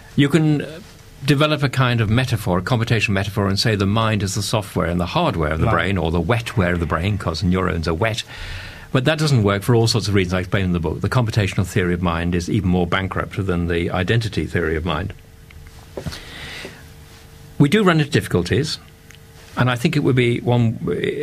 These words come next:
Speaker 1: I, I do believe that Cartesian dualism, the idea we are ghosts in the machinery of our bodies, is just as bankrupt as materialism.
Speaker 2: Okay.
Speaker 1: So w-, where do we go from here?
Speaker 2: So
Speaker 1: Well
Speaker 2: you don't think that,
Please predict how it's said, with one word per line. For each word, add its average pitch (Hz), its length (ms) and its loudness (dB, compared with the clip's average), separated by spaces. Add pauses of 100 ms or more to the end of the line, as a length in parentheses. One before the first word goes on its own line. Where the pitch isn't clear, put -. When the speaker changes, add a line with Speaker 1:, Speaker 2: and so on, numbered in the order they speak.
(180)
Speaker 1:
I, 120 200 2
I 117 40 2
do 143 140 4
believe 110 220 2
that 117 100 -2
Cartesian 117 480 2
dualism, 98 460 2
the 98 100 2
idea 101 280 2
we 95 120 2
are 90 40 0
ghosts 107 520 -2
in 113 120 2
the 95 60 2
machinery 95 420 2
of 92 100 -2
our 95 140 2
bodies, 90 360 0 (440)
is 117 160 2
just 139 400 0
as 110 80 0
bankrupt 90 580 -2 (360)
as 95 200 -2
materialism. 87 640 0 (100)
Speaker 2:
Okay. 104 560 -2
Speaker 1:
So 139 420 2
w-, 175 220 -4
where 147 280 2
do 143 60 2
we 135 60 4
go 120 140 2
from 110 140 0
here? 85 280 0 (720)
Speaker 2:
So - 120 0
Speaker 1:
Well 143 140 2
Speaker 2:
you 143 60 2
don't 139 200 2
think 127 320 2
that, 160 140 0